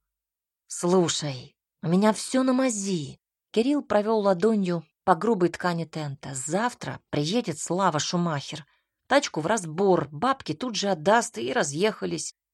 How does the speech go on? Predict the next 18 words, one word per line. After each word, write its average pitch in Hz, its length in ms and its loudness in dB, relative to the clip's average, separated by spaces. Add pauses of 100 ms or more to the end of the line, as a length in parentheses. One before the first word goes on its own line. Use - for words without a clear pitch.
(120)
Щёлкнул 202 460 0
пальцами. 156 480 -2
«Вуаля!» 196 580 0 (1040)
«Ты 240 320 -2 (140)
конченый 202 1000 -2
идиот! 226 960 -2 (400)
Одуреть!» 220 1300 -2 (760)
Я 185 200 2
перешёл 190 380 0
на 214 140 2
шёпот. - 480 -2 (240)
«Да 220 100 -4
ты 220 160 -6
хоть 220 280 -4
знаешь, 240 460 -4
кто - 380 2
такой 202 440 2
Шумахер? 208 840 -2